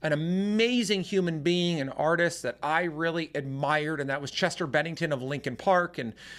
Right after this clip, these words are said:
uh, thinking about all the people that loved him and literally worshiped the ground that he walked on, and a wife that loved him and kids that loved him, and he felt so alone.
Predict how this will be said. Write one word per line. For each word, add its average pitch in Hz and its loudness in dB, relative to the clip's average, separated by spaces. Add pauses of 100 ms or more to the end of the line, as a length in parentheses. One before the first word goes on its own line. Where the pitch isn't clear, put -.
(420)
uh, 120 -6
thinking 196 0
about 151 0
all 180 4
the 196 -2
people 160 -2
that 151 -2
loved 170 2
him 139 -2
and 139 -6
literally 156 0
worshiped 185 2
the 147 -4
ground 139 0
that 127 -6
he 123 -4
walked 160 2
on, 151 2
and 117 -4
a 117 2
wife 180 0
that 175 0
loved 160 2
him 139 -4
and 117 -6
kids 202 0
that 160 -4
loved 139 -2
him, 131 -4
and 120 -6 (800)
he 175 0
felt 156 2
so 135 2
alone. 107 -2